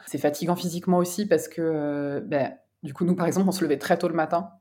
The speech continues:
On essayait de démarrer avec notre groupe, euh, vers deux heures du matin, euh, pour essayer de profiter du moment où la neige était, euh, le plus dure possible. Parce que finalement, c'est pas tant la quantité de neige qui va compter, euh, mais c'est surtout, euh, sa texture.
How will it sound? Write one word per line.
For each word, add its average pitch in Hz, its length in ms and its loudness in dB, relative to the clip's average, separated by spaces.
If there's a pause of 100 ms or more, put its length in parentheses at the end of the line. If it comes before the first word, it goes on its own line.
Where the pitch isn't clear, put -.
(120)
On 160 80 4
essayait 147 220 2
de 127 40 -6
démarrer 147 300 4
avec 143 220 0
notre 139 160 -2
groupe, 156 240 -8
euh, 139 100 0
vers 131 160 -2
deux 151 160 -2
heures 160 100 4
du 143 120 -6
matin, 160 380 0 (460)
euh, 135 160 -2
pour 139 200 -2
essayer 147 220 -2
de - 40 -16
profiter - 460 -4
du 143 100 -6
moment 143 240 0
où 156 60 2
la 143 120 2
neige 147 300 0
était, 139 280 -4
euh, 131 140 0
le 131 160 -2
plus 135 200 -12
dure 131 320 -6
possible. 170 400 -4
Parce - 180 -16
que 135 80 -16
finalement, 156 340 2
c'est - 300 -8
pas 131 100 -2
tant 151 200 -2
la 147 100 4
quantité 147 380 -4
de 160 60 -2
neige 165 220 0
qui - 120 -14
va 139 120 -2
compter, 151 460 0
euh, 135 260 -2
mais 139 140 -2
c'est 139 140 -8
surtout, 147 400 -8
euh, 131 180 -2
sa 131 140 -8
texture. - 500 -6